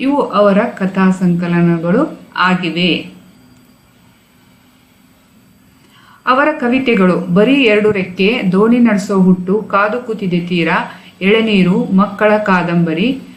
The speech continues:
ಅವರ ನುಡಿ ಚಿತ್ರಗಳ ಸಂಕಲನಗಳು ಪಿಸುಗುಡುವ ಬೆಟ್ಟ ಸಾಲು, ಪಡವಣದ ಕಡಲು. ಅವರಿಗೆ ಸಂದಂತ ಪ್ರಶಸ್ತಿ ಪುರಸ್ಕಾರಗಳು: ವಿಭಾ ಸಾಹಿತ್ಯ ಪ್ರಶಸ್ತಿ,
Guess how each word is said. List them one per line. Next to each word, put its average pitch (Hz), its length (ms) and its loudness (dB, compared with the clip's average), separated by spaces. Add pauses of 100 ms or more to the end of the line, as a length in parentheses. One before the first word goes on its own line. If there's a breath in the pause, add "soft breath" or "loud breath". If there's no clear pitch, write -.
(240 loud breath)
ಅವರ 277 280 0
ನುಡಿ 262 300 0
ಚಿತ್ರಗಳ 226 440 -2
ಸಂಕಲನಗಳು 190 1080 0 (200 loud breath)
ಪಿಸುಗುಡುವ 233 600 2
ಬೆಟ್ಟ 185 300 0
ಸಾಲು, 196 460 0
ಪಡವಣದ 208 600 0 (600 loud breath)
ಕಡಲು. 190 440 2
ಅವರಿಗೆ 233 600 -2
ಸಂದಂತ 226 540 -2
ಪ್ರಶಸ್ತಿ 262 840 -4 (200)
ಪುರಸ್ಕಾರಗಳು: 180 1080 -2 (1000)
ವಿಭಾ 196 360 4
ಸಾಹಿತ್ಯ 220 440 -2
ಪ್ರಶಸ್ತಿ, 226 680 -4